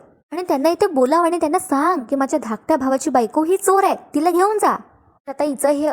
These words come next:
आगाऊ वागणं बघून सगळ्यांना आता मनस्ताप होत असतो आणि पूर्णाजी डोक्यावर हातच ठेवतात. तर त्यावर स्मिता आता या प्रियाला म्हणते, "तन्वी, उगाच ना कल्ला वगैरे करू नकोस, तू काय काय करू शकतेस ना हे मला चांगलंच माहिती आहे, हे सगळ्यात जास्त ना मी ओळखते." तर हा अश्विन लगेच आता येतो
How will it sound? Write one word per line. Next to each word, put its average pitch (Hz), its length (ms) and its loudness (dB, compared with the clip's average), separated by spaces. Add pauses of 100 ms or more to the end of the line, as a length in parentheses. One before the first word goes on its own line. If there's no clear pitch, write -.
आगाऊ 269 360 2
वागणं 269 280 0
बघून 277 280 0
सगळ्यांना 277 440 0
आता 302 140 0
मनस्ताप 277 460 0
होत 269 140 0
असतो 269 220 -2
आणि 320 120 -2
पूर्णाजी 277 400 0
डोक्यावर 277 320 0
हातच 285 380 -4
ठेवतात. 214 260 0 (500)
तर 269 220 -2
त्यावर 233 340 2 (420)
स्मिता 277 260 -2
आता 269 120 0
या 294 120 4
प्रियाला 277 300 2
म्हणते, 294 320 2 (140)
"तन्वी, 277 360 0 (180)
उगाच 262 320 2
ना 311 120 2
कल्ला 269 340 2
वगैरे 277 220 2
करू 254 220 0
नकोस, 269 440 -2
तू 330 60 0
काय 262 300 0
काय 311 280 0
करू 330 180 -2
शकतेस 262 440 -4
ना 294 60 0
हे 302 120 0
मला 277 180 2
चांगलंच 247 520 -2
माहिती 233 260 -2
आहे, 202 100 0
हे 262 80 -2
सगळ्यात 277 260 2
जास्त 302 240 -2
ना 381 100 0
मी 277 180 0
ओळखते." 220 440 0 (380)
तर 226 80 0
हा 226 140 2
अश्विन 254 280 -2
लगेच 247 340 0
आता 285 140 0
येतो 262 360 0